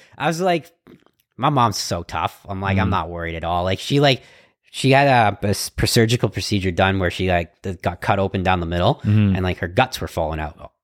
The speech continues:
Speaker 1: like, literally out of her stomach. And she's
Speaker 2: Mm.
Speaker 1: literally like, "Guys, get me some steri strips."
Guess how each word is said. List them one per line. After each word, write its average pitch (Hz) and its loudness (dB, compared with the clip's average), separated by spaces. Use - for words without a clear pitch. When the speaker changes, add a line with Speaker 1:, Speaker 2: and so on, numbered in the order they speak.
Speaker 1:
like, 95 -2
literally 98 2
out 92 4
of 85 -4
her 85 -6
stomach. 82 -8
And 110 2
she's 107 4
Speaker 2:
Mm. 104 -2
Speaker 1:
literally 117 2
like, 117 0
"Guys, 117 2
get 117 -4
me 139 -2
some - -10
steri 101 -4
strips." - -10